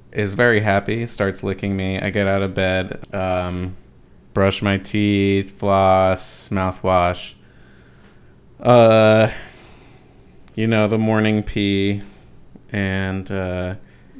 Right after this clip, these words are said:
then I go downstairs and I feed the cats. Meanwhile, like, before I feed them, they're, like, running, scurrying around my legs,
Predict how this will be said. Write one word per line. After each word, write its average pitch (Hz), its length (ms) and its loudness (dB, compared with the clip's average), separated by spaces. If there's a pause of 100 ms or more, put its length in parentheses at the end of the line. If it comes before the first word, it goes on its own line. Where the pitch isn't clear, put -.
(480)
then 107 160 0
I 110 80 2
go 110 200 2
downstairs 98 680 0
and 95 100 -4
I 92 60 -4
feed 113 240 -4
the 117 100 0
cats. 98 420 0
Meanwhile, 107 480 0
like, 95 420 -4
before 107 260 -2
I 104 80 2
feed 98 300 -4
them, 92 180 -4
they're, 92 100 -2
like, 90 160 -4
running, 95 300 -4
scurrying 95 420 -4
around 90 360 -4
my 85 280 -6 (480)
legs, 90 600 -2